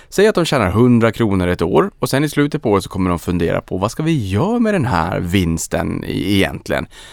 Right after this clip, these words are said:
Ja, då kanske man vill fräscha upp lite butiker, man kanske vill öppna en ny Hemköpbutik, en ny Axfoodbutik någonstans i vårt avlånga land. Och sen vill man investera lite grann i ett nytt I T-system också.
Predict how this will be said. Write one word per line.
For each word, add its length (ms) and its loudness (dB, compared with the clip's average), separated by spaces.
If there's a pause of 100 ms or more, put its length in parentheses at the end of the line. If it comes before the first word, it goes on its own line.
(180)
Ja, 80 -4
då 100 2
kanske 320 -2
man 140 2
vill 140 0
fräscha 360 -2
upp 120 -6
lite 180 -6
butiker, 720 -2
man 180 -2
kanske 240 -2
vill 140 -2
öppna 320 -4
en 100 -4
ny 380 -4
Hemköpbutik, 960 -2
en 420 -2
ny 360 2
Axfoodbutik 760 -2
någonstans 600 2
i 40 0
vårt 140 -2
avlånga 380 2
land. 280 2 (480)
Och 160 0
sen 200 0
vill 120 2
man 140 2
investera 720 2
lite 380 -2
grann 540 0
i 300 -4
ett 140 -6
nytt 260 -6
I 220 -2
T-system 640 -2
också. 340 -2